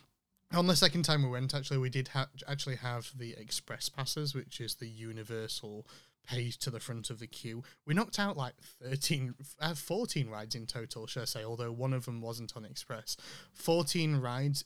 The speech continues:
in a single day across two parks because we were using the express passes. And, yeah, we got so much done. I, I don't think we could have done that much without the express passes, but they do cost a lot, a lot of money.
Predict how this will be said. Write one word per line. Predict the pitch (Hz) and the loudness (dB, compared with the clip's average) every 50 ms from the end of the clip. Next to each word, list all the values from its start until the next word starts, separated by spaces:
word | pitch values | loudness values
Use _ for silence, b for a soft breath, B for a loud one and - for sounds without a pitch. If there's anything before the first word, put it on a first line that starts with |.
| - | -6
in | - 117 117 | -8 -8 -8
a | 120 - 113 | -6 -6 -4
single | - - - - 127 120 120 120 117 110 110 | -2 -2 -2 -2 -2 -2 -4 -4 -6 -6 -6
day | 104 107 107 107 107 107 107 - | -6 -6 -6 -6 -6 -8 -10 -10
across | 113 - - - 117 - - | -12 -12 -12 -12 -8 -8 -8
two | - - - 110 | -8 -8 -10 -12
parks | 107 - - 113 110 107 - 135 - - | -14 -12 -12 -10 -10 -10 -10 -10 -12 -12
because | - - - 113 - - | -10 -8 -8 -8 -8 -8
we | 113 | -8
were | 110 | -10
using | 107 107 107 107 - 110 | -10 -10 -10 -10 -12 -12
the | 104 104 | -14 -16
express | 101 - - - 117 107 - - | -18 -20 -18 -14 -10 -6 -6 -6
passes. | - 123 113 - - - - 107 107 - - B B B B B B B B B | -8 -10 -20 -18 -20 -20 -20 -14 -12 -12 -12 B B B B B B B B B
And, | - 131 123 117 117 120 117 120 | 2 4 4 2 0 -4 -6 -6
yeah, | - 120 107 101 - | -6 -6 -6 -6 -6
we | 113 120 120 117 110 110 - | -6 -6 -8 -8 -8 -10 -12
got | 139 - - - - - | -10 -8 -8 -8 -6 -2
so | - - - - - 135 127 139 139 139 143 139 | 0 0 2 0 0 2 4 6 6 8 8 8
much | 135 127 127 147 - - | 6 4 2 -4 -10 -8
done. | - 120 113 110 110 113 - | -6 -6 -6 -6 -8 -10 -8
I, | 113 113 120 120 - 123 | -6 -6 -6 -6 -6 -4
I | 120 | 0
don't | 123 135 143 143 135 | 2 2 2 2 0
think | - - 139 131 - | -2 -4 -4 -4 -4
we | - 120 | -6 -4
could | - 123 | -4 -4
have | 120 110 - | -4 -4 -6
done | 117 113 110 113 113 - - 120 117 | -8 -8 -8 -10 -12 -12 -14 -14 -12
that | 120 113 110 | -12 -12 -10
much | 110 120 - - - | -10 -12 -12 -10 -10
without | 120 110 107 107 135 | -10 -10 -10 -10 -10
the | 123 | -10
express | 123 - - - - 123 117 - | -10 -10 -10 -8 -6 -4 -4 -4
passes, | - - 127 120 - - 139 127 120 - B B B B B B | -4 -4 -4 -4 -4 -4 -4 -4 -6 -8 B B B B B B
but | - 156 147 | -8 -2 2
they | 143 147 | 4 4
do | 139 131 143 139 139 147 143 | 4 4 2 2 2 2 2
cost | 139 - - 135 127 117 - - - - _ - | 0 -2 -4 -4 -2 -2 -4 -6 -8 -8 _ -6
a | 131 127 | -4 -2
lot, | 123 123 120 117 117 113 110 117 - _ - - - _ - | -2 -2 -4 -4 -6 -6 -6 -8 -8 _ -16 -18 -18 _ -20
a | 117 113 117 113 | -20 -20 -20 -20
lot | 113 110 - - 113 | -20 -20 -18 -14 -14
of | 104 - | -14 -12
money. | - 110 107 107 101 | -12 -14 -12 -12 -14